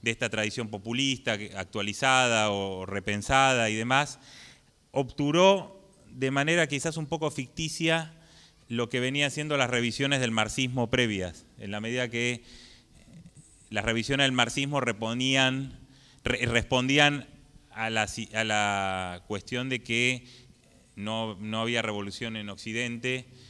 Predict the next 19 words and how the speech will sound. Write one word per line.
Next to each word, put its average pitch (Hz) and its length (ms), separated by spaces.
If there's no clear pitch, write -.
y 104 100
eso 117 200
obligaba 117 400
a - 40
repensar 113 500
cuestiones, 120 800
y 101 60
bueno, 107 240
había 104 260
las 95 140
vías, 107 400
o 92 180
Sorelo, 117 500
el 104 80
reformismo, 107 920
Bernstein, 107 680
bueno, 110 240
las 107 180
distintas 120 540